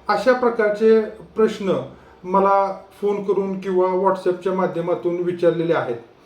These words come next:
तर मित्रांनो, ह्या प्रश्नाची उत्तर मी माझ्या परीनं, माझ्या अनुभवानं देण्याचा प्रयत्न करणार आहे.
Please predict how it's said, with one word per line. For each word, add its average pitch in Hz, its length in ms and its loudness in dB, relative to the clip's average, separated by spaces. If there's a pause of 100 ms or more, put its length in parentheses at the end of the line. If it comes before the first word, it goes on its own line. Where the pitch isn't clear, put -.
(360)
तर 233 40 10
मित्रांनो, 233 760 2
ह्या 202 160 -2
प्रश्नाची 226 540 2
उत्तर 196 380 4 (160)
मी 220 180 2
माझ्या 220 420 2
परीनं, 220 480 2 (140)
माझ्या 190 420 0
अनुभवानं 190 800 0
देण्याचा 180 360 0
प्रयत्न 170 360 -2
करणार 131 380 -6
आहे. 127 100 -12